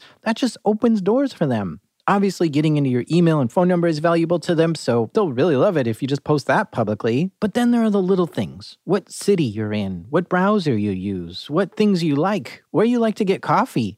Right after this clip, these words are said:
and who your family members are. All these things can be used to exploit you further.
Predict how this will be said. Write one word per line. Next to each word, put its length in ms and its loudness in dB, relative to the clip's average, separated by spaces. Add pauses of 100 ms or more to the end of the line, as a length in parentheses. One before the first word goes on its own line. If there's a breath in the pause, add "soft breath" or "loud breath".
(140)
and 300 2
who 100 2
your 160 0
family 340 2
members 320 0
are. 240 -2 (420 soft breath)
All 280 0
these 260 0
things 240 0
can 140 -4
be 80 -2
used 340 -2
to 80 -6
exploit 420 -4
you 140 -2
further. 560 -2